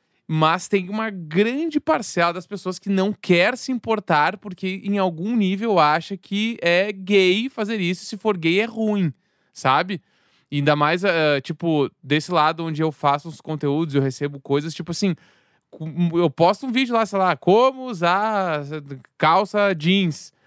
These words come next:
Aí a pessoa vem, "Mas tô mandando pro, pro meu marido aqui porque ele, ele não sabe direito como usar e tal."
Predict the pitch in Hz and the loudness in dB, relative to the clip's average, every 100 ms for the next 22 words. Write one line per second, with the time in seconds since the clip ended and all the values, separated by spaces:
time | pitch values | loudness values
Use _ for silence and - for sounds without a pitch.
0 | _ - 117 - 131 147 147 139 147 160 | _ -2 -2 -2 -4 0 0 0 0 -2
1 | 175 170 190 185 185 180 180 196 202 175 | 0 2 2 0 -2 0 0 -2 -6 -6
2 | 190 185 190 196 185 160 151 156 160 170 | -4 0 2 0 -2 -6 0 0 0 -2
3 | 190 160 180 - 185 190 185 180 - _ | -4 -6 -6 -2 -2 0 -2 -4 -10 _
4 | _ - 156 165 170 180 175 185 196 175 | _ -4 0 0 0 2 2 2 -2 -2
5 | 156 170 175 - 180 180 151 156 160 170 | 0 0 0 0 0 0 2 4 4 0
6 | - 151 175 | 0 2 2